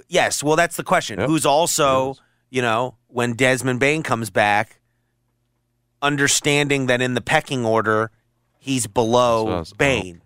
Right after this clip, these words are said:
Speaker 1: I, I don't know. Like, that, that to me is, but, like, it seems like it's out there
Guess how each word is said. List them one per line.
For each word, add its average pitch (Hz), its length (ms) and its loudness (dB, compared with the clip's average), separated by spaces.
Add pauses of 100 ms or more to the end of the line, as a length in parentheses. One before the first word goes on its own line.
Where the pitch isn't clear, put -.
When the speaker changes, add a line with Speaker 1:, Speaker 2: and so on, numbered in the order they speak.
(140)
Speaker 1:
I, 151 240 4
I - 20 2
don't 185 140 2
know. 165 360 -2
Like, 135 160 -4
that, 135 260 -2
that 147 220 0
to 165 80 -4
me 151 200 2
is, 139 300 0 (400)
but, 147 140 -2
like, 135 260 2
it 135 120 -2
seems 202 420 0
like 175 180 0
it's 160 160 -2
out 151 260 2
there 123 400 -2